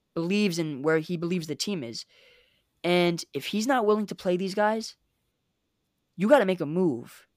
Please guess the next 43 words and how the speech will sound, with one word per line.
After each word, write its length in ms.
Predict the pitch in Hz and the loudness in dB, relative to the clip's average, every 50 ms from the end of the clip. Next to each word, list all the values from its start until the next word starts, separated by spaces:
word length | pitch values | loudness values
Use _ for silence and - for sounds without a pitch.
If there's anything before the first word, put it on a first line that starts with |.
| _ | _
for 200 | _ - - 170 | _ -2 0 0
a 60 | 165 160 | 2 2
guy 220 | 175 160 156 160 | 2 2 2 0
who 140 | 156 - 175 | -2 -4 -4
he, 200 | 175 170 165 160 | -2 -2 -2 -4
he 200 | 151 160 165 202 | -2 2 4 4
is 120 | 220 185 | 4 4
willing 200 | 175 180 170 165 | 2 -2 -2 -2
to 80 | 170 - | -6 -8
play 200 | - - 139 123 | -8 -8 -8 -8
for, 360 | - - 117 120 131 175 - _ _ _ _ _ _ - | -8 -8 -8 -8 -8 -10 -12 _ _ _ _ _ _ 4
uh, 100 | 175 175 - | 4 6 6
or, 200 | 190 175 156 165 | 6 8 8 6
or 60 | 175 | 6
play, 320 | 165 - - 190 170 156 143 131 - _ - | 4 4 2 4 4 4 2 -2 -6 _ -10
play 240 | - - 160 156 | -4 -2 0 2
out, 240 | 139 135 135 - _ | 2 0 -2 -2 _
put 140 | - 190 165 | -4 -2 -2
out 180 | 147 131 127 - | -2 -2 -4 -4
there. 220 | 123 127 151 - _ _ _ _ _ _ _ _ _ _ _ _ _ _ | -6 -6 -6 -8 _ _ _ _ _ _ _ _ _ _ _ _ _ _
And 440 | - 196 202 214 220 220 214 202 - - - _ _ _ _ _ _ _ _ _ _ _ _ _ _ _ _ _ _ _ _ _ _ _ _ _ _ _ | 2 4 6 6 6 4 2 -2 -6 -10 -16 _ _ _ _ _ _ _ _ _ _ _ _ _ _ _ _ _ _ _ _ _ _ _ _ _ _ _
yeah, 220 | - 226 262 233 | 0 2 2 2
I 140 | 143 143 170 | 0 -2 -4
just, 280 | 180 - 208 196 - - - | -2 -2 -4 -4 -4 -6 -6
I, 120 | - 151 - | -6 -6 -2
I 100 | - 180 185 | -2 -2 -2
just 200 | 202 202 - - | -2 -4 -6 -6
think 200 | - 208 196 202 | -6 -4 -4 -4
at 100 | 185 185 | -2 2
that 220 | 202 208 220 - | 2 2 2 0
point, 380 | - - 185 175 170 165 - - _ _ _ _ _ _ _ _ _ - | -4 -6 -4 -4 -4 -4 -6 -10 _ _ _ _ _ _ _ _ _ -8
you 140 | 170 185 180 | -6 -4 -2
can 160 | - 208 180 | 0 0 0
at 160 | 156 - - | 0 0 0
least 340 | 190 196 185 - - - - _ _ _ _ _ | 0 0 0 -2 -4 -8 -14 _ _ _ _ _
have 240 | - - 170 185 175 | -6 -2 0 0 0
a 40 | 180 | 0
direction 480 | 165 175 165 175 170 - - 180 175 | 0 0 0 0 0 -2 -4 -4 -2
where, 100 | 170 170 147 | -2 -2 0
that 120 | 131 143 | 0 -2
you're 80 | 143 147 | -4 -4
moving 280 | 156 160 156 156 151 | -4 -4 -4 -6 -8
towards. 500 | 151 - - 131 104 - - - - - | -10 -12 -14 -14 -14 -14 -16 -16 -16 -18